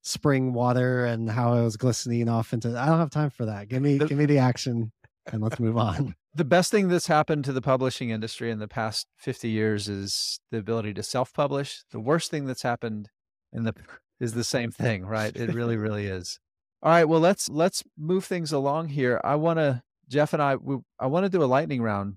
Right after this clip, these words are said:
Speaker 2: Jeff, but let's, before we do it, let's, let's talk about where people can find Dave and Andrew's stuff out there on the interwebs.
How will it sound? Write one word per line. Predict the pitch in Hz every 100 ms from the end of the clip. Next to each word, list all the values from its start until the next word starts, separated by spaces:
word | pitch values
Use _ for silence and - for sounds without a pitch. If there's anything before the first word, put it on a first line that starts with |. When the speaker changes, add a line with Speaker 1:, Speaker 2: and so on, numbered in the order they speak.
| -
Speaker 2:
Jeff, | 113 110 -
but | 110
let's, | 131 - -
before | - 131 170
we | 156 113
do | 156 165
it, | 110 98 _ _ _ _ -
let's, | 151 - - -
let's | 156 -
talk | 196 196
about | 170 160 -
where | 123 113 131 156 160 156
people | - 151 147 147
can | - 120
find | - - 131 131 131 123 117 127
Dave | 123 117
and | 113
Andrew's | 117 110 110 104 -
stuff | - - - 123 104 - -
out | 123 156
there | - 110 92
on | 101
the | 104
interwebs. | 101 - 104 98 95 101 98 -